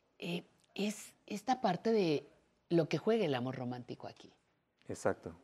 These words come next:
Speaker 1: Hasta me caso contigo,
Speaker 2: Ajá.
Speaker 1: ¿no? Con tal de explotarte
Speaker 2: Sí.
Speaker 1: a como dé lugar.
Speaker 2: Y, y entonces ahí aparece como, como que no hay violencia, ¿no?
Speaker 1: Sí, por eso digo,
Speaker 2: Ajá.
Speaker 1: hasta el amor romántico aparece ahí, ¿no?
Speaker 2: Ajá.
Speaker 1: Ujú.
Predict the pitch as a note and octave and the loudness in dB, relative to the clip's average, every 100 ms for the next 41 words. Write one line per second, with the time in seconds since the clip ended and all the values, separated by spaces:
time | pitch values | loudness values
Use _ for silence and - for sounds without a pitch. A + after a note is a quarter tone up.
0 | _ B2+ C3 D3 C#3 C#3 E3+ F#3+ F3+ C#3 | _ -8 0 2 4 6 6 6 4 2
1 | B2+ - C3 - - - G#2 E2+ F#2+ F2 | 2 2 0 -2 -12 -14 -10 -8 -2 4
2 | A3+ - - D3 C#3 D3+ E3 F#3+ F3 - | 4 4 6 8 10 10 10 8 4 4
3 | D3+ B2 - C3+ A#2+ B2+ A2+ - _ _ | 0 2 4 2 2 -2 -4 -8 _ _
4 | _ _ - - A#2+ A2 - - B2 A#2 | _ _ -6 4 4 4 -2 -6 2 2
5 | A2+ A#2 A#2 C3 C3 A#2 - - - - | 4 4 8 8 8 4 -4 -6 -10 -14
6 | - _ _ - D3+ C#3+ C3+ E3+ F3 E3+ | -20 _ _ 4 6 8 8 10 8 6
7 | - C3+ D3 E3+ D#3+ C3 C3 D#3 - A#2+ | 6 10 12 10 10 8 6 4 4 6
8 | G#2 F#2+ - - - _ - - A2 A2 | 6 4 0 -20 -20 _ -8 2 2 4
9 | B2 A#2 B2 A2+ A2 A#2 - E2 - _ | 6 6 6 6 6 4 2 -8 -10 _
10 | _ - C#4 D4+ - D3 E3 F3 F3 D#3+ | _ 2 6 6 6 6 8 8 8 8
11 | D3+ D3+ C#3+ D#3+ F3+ E3 D#3+ E3 C#3+ - | 10 10 10 8 8 8 6 4 4 4
12 | C3 D3 C#3 C#3 G3 D3+ G2+ - G#2+ F3+ | 4 4 4 2 2 2 2 2 2 2
13 | F#3 | 0